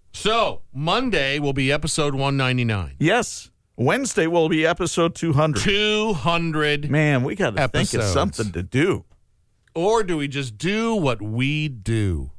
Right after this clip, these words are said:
Speaker 2: Well, that's a possibility, too. <laughs> I mean, we, who would, let me open this up to the Sports Yak listeners, and you can tweet us or email us over the weekend. What's our email again?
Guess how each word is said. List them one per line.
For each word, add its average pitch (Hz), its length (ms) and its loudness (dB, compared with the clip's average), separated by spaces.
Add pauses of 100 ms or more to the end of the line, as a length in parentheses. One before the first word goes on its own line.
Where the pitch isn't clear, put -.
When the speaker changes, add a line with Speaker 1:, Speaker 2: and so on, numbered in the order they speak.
Speaker 2:
Well, 127 440 2
that's 127 240 0
a 170 60 -4
possibility, 104 760 -2
too. 92 360 -2 (1040)
<laughs> - 880 -20
I - 80 2
mean, 151 280 0
we, 175 260 -2 (1200)
who 285 260 2
would, 175 340 0 (380)
let - 400 -2
me 277 100 2
open 226 280 2
this 160 240 2
up 147 180 0
to 135 100 -4
the 113 220 2
Sports - 420 -2
Yak 104 300 2
listeners, 98 580 -4
and 127 160 2
you 170 120 2
can 113 240 0
tweet 156 340 -2
us 156 240 0
or 92 100 0
email 127 460 2
us 131 160 0
over 127 180 2
the 110 120 2
weekend. 120 540 0
What's 185 260 -2
our 214 100 4
email 160 400 2
again? 151 360 -2